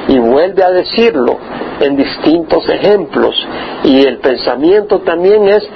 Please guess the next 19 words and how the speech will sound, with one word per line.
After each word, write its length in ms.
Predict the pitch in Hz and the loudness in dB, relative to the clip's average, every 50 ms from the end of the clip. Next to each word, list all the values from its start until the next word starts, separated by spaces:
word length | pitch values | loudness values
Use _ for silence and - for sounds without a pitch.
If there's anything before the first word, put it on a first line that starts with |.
| - - - - | -14 -8 -4 -2
la 160 | - 135 131 | 0 0 -2
fidelidad 680 | - - - 147 139 139 131 127 131 131 135 151 170 180 | -2 -2 0 2 2 4 2 2 2 4 4 4 4 2
de 120 | 175 165 | 2 0
Dios, 340 | 156 160 190 214 226 202 156 - | 2 2 2 4 4 2 0 -2
y 60 | - 143 | -2 -2
lo 120 | 139 135 | 0 0
muestra 480 | 135 143 156 170 170 - - 190 180 165 | 0 0 0 0 0 0 0 0 2 2
de 200 | 151 147 139 131 | 2 2 0 0
distintas 600 | 131 - - - 151 165 175 170 - 165 160 160 | -4 -4 -2 0 0 0 0 0 -2 -4 -2 -2
maneras, 480 | 170 160 156 165 185 208 220 185 151 - - | -2 0 2 2 2 4 2 2 0 -2 0
y 40 | 135 | 0
lo 120 | 131 131 | 2 2
repite 460 | 127 131 123 - - 151 143 - 165 | 0 0 -2 0 -2 -2 0 0 0
de 60 | 151 | 0
distintas 520 | 139 127 - - - 131 123 - - 131 127 | 0 -2 -4 -4 -2 -2 -2 -2 -2 -2 -2
maneras. 460 | 131 131 135 147 170 180 151 127 - - - - - - - | -2 -2 0 0 0 0 0 -2 -4 -6 -14 -14 -12 -8 -4
Hay 160 | - 147 147 160 | -2 0 2 2
un 160 | 160 151 - | 0 0 0
paralelismo. 960 | - 147 147 147 147 147 143 151 151 170 196 214 185 143 143 127 120 113 | 0 2 2 2 2 2 0 2 2 4 4 2 2 0 0 -2 -2 -2